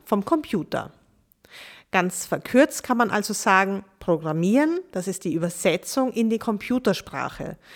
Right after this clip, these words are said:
auch genannt den Maschinencode. Und der Maschinencode,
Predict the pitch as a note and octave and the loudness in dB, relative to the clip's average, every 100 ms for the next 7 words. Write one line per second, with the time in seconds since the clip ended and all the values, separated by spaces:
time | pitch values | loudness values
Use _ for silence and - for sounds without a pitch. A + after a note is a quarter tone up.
0 | - - D#3+ - G#3+ G#3 A3+ B3 B3 A#3+ | -16 -6 -4 0 2 2 2 0 0 -2
1 | C4 - - F#3+ E3+ D3+ D#3+ D3+ - - | -2 -2 -2 2 2 0 -4 -4 -8 -20
2 | _ _ _ _ _ _ _ - G3 E3+ | _ _ _ _ _ _ _ 0 2 2
3 | E3+ - E3 D#3 - E3 D#3+ - F#3+ A3 | -2 -6 0 0 0 -2 -2 -2 0 2
4 | B3+ B3 B3 A#4 | 2 2 2 0